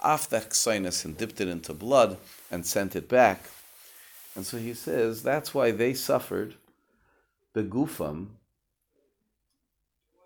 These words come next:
with their physical bodies, the ten Harugei Malchus, because the body is like a cloak as well.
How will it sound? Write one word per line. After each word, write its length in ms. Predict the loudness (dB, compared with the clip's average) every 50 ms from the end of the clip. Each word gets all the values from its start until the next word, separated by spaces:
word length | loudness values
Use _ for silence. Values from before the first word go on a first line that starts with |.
| _ _ -8
with 200 | -6 -6 -2 2
their 180 | 2 2 2
physical 500 | 2 0 -2 -4 -4 -6 -6 -4 -4 -2
bodies, 400 | 0 0 2 2 0 0 -2 -4
the 100 | -4 -6
ten 280 | -6 -4 -6 -6 -4 -4
Harugei 360 | -6 -6 -6 -6 -6 -6 -6
Malchus, 640 | -6 -6 -6 -6 -8 -8 -10 -12 -12 -12 -18 -20 _ _ _ _ _ _ _ _ _ _ _ _
because 480 | -8 -8 -6 0 4 4 4 4 2 0
the 100 | -2 -2
body 500 | 2 4 6 8 8 8 8 6 2 0
is 160 | 0 0 0
like 240 | 0 0 0 0 -2
a 60 | -8
cloak 400 | -10 -8 -6 -4 -2 -2 -2 -4
as 220 | -6 -6 -6 -4 -2
well. 380 | 0 2 2 2 0 -2 -4